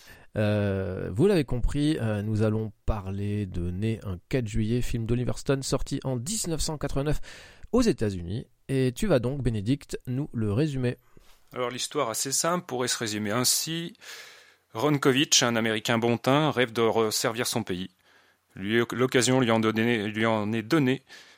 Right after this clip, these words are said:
Speaker 2: lors de la visite de recruteurs de la, l'armée américaine à son lycée. Engagé volontaire donc pour combattre au Vietnam,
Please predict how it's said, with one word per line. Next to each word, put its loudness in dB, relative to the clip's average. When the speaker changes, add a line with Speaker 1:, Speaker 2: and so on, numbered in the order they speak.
Speaker 2:
lors -2
de 0
la 4
visite -4
de -4
recruteurs 0
de -6
la, 0
l'armée 0
américaine -2
à -6
son -2
lycée. -6
Engagé 2
volontaire 2
donc -6
pour -4
combattre 2
au -4
Vietnam, 0